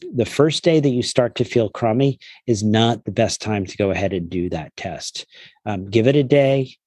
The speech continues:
see how you're doing. It's that second day when you're gonna have the best sensitivity for those rapid tests. So we have a challenge in our pediatric offices, right? Mom brings in Johnny. Johnny started to feel bad last night,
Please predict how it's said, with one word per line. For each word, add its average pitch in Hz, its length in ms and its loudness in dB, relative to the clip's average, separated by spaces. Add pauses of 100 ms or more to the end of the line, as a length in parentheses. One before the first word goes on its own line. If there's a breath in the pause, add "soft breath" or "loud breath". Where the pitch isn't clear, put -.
see - 260 0
how 104 140 2
you're 120 220 4
doing. 113 360 2
It's - 220 -10
that 113 280 -4
second 120 640 0
day 101 440 0 (200 soft breath)
when 104 140 -4
you're 107 100 2
gonna 104 180 -2
have 98 220 -4
the 101 80 -6
best 101 300 -2
sensitivity 95 760 -4
for 98 220 -6
those 90 340 -6 (120)
rapid 90 520 -8
tests. - 400 -12
So 98 220 -4 (320 loud breath)
we 123 80 6
have 113 100 4
a 117 60 -2
challenge 123 440 2
in 131 80 2
our 117 120 -6
pediatric 123 600 2
offices, 127 640 -2
right? 120 320 0
Mom 117 240 -2
brings 117 340 0
in 123 200 2
Johnny. 120 480 0 (260 loud breath)
Johnny 117 300 2
started 120 380 2
to 127 60 0
feel 127 280 2
bad 117 300 2
last 110 360 -2
night, 131 340 2